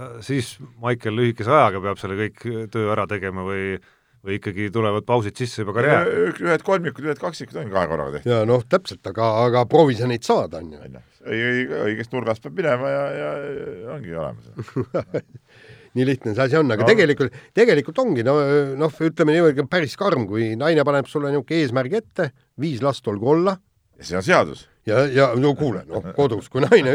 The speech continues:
Speaker 3: ütleb, siis,
Speaker 2: Nii
Speaker 3: siis
Speaker 2: on.
Speaker 3: nii on, jah,
Speaker 2: <laughs> Jah.
Speaker 3: täpselt. Sest, äh, lõppkokkuvõttes, kui sina, äh, neid kohustusi ei täida,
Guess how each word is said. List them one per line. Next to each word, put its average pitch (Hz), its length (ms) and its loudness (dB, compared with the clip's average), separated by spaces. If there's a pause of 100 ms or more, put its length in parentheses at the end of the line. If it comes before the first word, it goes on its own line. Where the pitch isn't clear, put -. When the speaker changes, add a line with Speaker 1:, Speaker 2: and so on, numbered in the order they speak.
Speaker 3:
ütleb, - 240 -2
siis, 147 320 -6
Speaker 2:
Nii 131 140 -2
Speaker 3:
siis 131 160 6
Speaker 2:
on. - 20 0
Speaker 3:
nii 185 160 4
on, 165 160 2
jah, 117 220 -2
Speaker 2:
<laughs> 123 80 -6
Jah. 110 180 -6
Speaker 3:
täpselt. - 320 -6 (160)
Sest, 151 240 0
äh, 147 240 4
lõppkokkuvõttes, 147 800 4
kui 123 80 -2
sina, 208 240 2 (560)
äh, 127 480 4
neid 127 240 0
kohustusi 135 480 2
ei 151 80 2
täida, 175 300 2